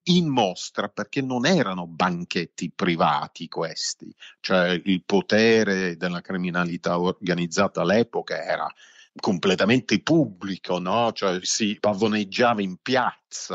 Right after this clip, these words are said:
e lo facevano dunque per far vedere che loro appartenevano a questa elite proteico, mangiando una cosa che i contadini, i cittadini normali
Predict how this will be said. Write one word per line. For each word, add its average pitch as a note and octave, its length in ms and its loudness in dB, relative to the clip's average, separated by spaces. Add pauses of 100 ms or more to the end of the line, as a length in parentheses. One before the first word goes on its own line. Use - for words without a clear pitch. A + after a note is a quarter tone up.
(140)
e D#3 300 0
lo D3+ 200 0
facevano D#3 520 0
dunque C3+ 440 2
per B2 240 0
far E3+ 420 2
vedere D3+ 600 0
che C3 160 -4
loro C#3+ 360 -2
appartenevano B2 800 -4
a G#2 60 -10
questa - 360 -8
elite A#2 420 -4
proteico, G#2 1160 0
mangiando C#3+ 760 2
una B2+ 180 -2
cosa D#3+ 580 -2
che B2 140 -6
i A2+ 100 -6
contadini, A2+ 1400 -2
i G2+ 80 -8
cittadini B2+ 600 0
normali G#2 1000 0